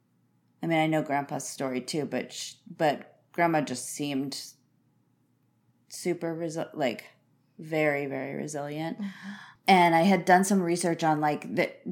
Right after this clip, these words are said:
Speaker 1: that there is, there are some genetic factors to it, but it's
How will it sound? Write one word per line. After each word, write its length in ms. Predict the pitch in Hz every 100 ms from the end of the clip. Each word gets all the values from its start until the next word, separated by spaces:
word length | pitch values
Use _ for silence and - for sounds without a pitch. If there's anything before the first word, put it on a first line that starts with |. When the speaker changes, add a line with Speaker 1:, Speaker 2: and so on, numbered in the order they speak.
| 160
Speaker 1:
that 240 | 165 -
there 340 | 170 160 165 175
is, 300 | 175 - - - - - _ _ _ - _ _
there 180 | 220 214
are 140 | 208
some 280 | 214 220 202
genetic 540 | 196 190 196 196 196
factors 680 | - - 185 196 - 220 208
to 180 | - 233
it, 320 | 220 220 -
but 160 | 190 185
it's 520 | 175 - - - -